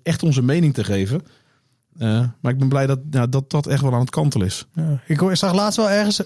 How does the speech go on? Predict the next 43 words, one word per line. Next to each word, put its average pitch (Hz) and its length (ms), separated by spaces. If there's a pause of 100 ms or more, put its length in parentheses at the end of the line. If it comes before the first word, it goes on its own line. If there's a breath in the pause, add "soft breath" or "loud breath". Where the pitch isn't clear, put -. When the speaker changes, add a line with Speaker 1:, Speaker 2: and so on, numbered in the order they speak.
(120)
Speaker 2:
"Persoonlijk 214 480
is 165 100
niet 196 200
privé 175 380
per 120 200
se." 110 260
En 120 140
dat 151 200
vond 156 140
ik 147 60
wel 143 200
een 139 100
mooie 143 280
opmerking, 135 580
hoe 131 260
je 127 80
misschien 131 320
dan 127 340
de 131 120
LinkedIn-grenzen 139 800
kan 143 440
Speaker 1:
Ik, 131 180
ik 160 240
denk 185 180
dat 170 120
dat 160 240
exact - 720 (120)
de 127 140
scheidslijn, 147 840
eh, 127 520
eh, 117 80
weergeeft. 127 640
Je 117 140
kan 165 400 (360 loud breath)
een 113 300
mening 170 340
hebben 170 300 (580)
over 139 240
iets - 280 (180 soft breath)
zonder 185 480
privé 147 400
te 143 120
zijn. 98 280